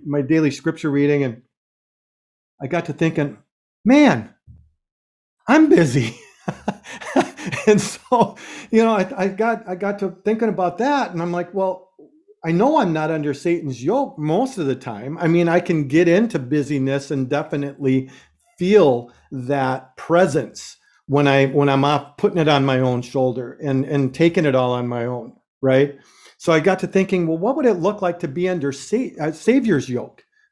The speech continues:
versus Satan's yoke?" So being under Savior's yoke. And as I looked at that, I thought, Well, you know, under Savior's yoke, I'd be abiding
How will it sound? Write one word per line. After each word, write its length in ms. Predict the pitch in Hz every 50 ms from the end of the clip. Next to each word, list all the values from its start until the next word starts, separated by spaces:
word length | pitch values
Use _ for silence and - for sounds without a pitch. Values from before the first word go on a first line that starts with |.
| _
versus 480 | - 147 147 147 - 143 131 131 - - _ _
Satan's 440 | - - 170 180 180 - 120 - -
yoke?" 280 | - - - - _ _ _ _ _ _ _ _ _ _ _ _ _ _ _ _ _
So 140 | - - 147
being 300 | 131 117 170 175 185 175
under 220 | 170 156 143 147 139
Savior's 500 | - - 180 196 190 175 156 135 - 143
yoke. 260 | 131 120 117 - _ _ _ _ _ - - -
And 120 | 160 156
as 140 | 170 175 165
I 80 | 180 156
looked 240 | 160 202 233 226 -
at 120 | 202 -
that, 160 | 175 156 151
I 60 | 151
thought, 260 | 147 - 165 160 156 165
Well, 320 | 165 165 160 160 160 - _ _ -
you 100 | 170 160
know, 300 | 156 147 147 147 - _ _ -
under 220 | 165 156 156 143
Savior's 460 | 139 - 190 220 254 240 208 156 -
yoke, 240 | 156 143 131 131 -
I'd 180 | 139 135 131 123
be 140 | 139 135 135
abiding 760 | 120 107 101 123 127 143 160 165 131 127 120 123 123 -